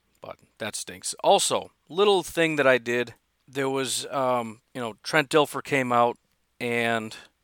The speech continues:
sorta made a claim that maybe was blown out of proportion, but it, he said something to the effect of, "Tua is a better thrower of the football than Aaron Rodgers and Dan Marino,"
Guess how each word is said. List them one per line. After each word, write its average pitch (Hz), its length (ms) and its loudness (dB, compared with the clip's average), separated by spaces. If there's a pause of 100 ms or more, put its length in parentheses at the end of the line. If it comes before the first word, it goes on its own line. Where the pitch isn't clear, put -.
(300)
sorta - 1040 0
made 135 300 2
a 127 80 2
claim 120 760 -4 (560)
that 127 280 0 (100)
maybe 175 280 4
was 143 140 2
blown 131 300 0
out 120 100 4
of 110 80 -12
proportion, 123 480 -2
but 117 140 -2
it, 120 100 -2
he 139 160 -6
said 147 300 2
something 180 260 2
to 143 80 -4
the 135 80 -2
effect 127 380 0
of, 117 320 -4 (680)
"Tua 196 600 2 (160)
is 143 260 -2
a 123 120 -2
better 139 340 0
thrower 151 520 0
of 127 120 -2
the 123 80 -6
football 127 460 0
than 120 120 -4
Aaron 123 280 0
Rodgers 120 340 2
and 113 100 -10
Dan 110 220 -2
Marino," 104 480 -8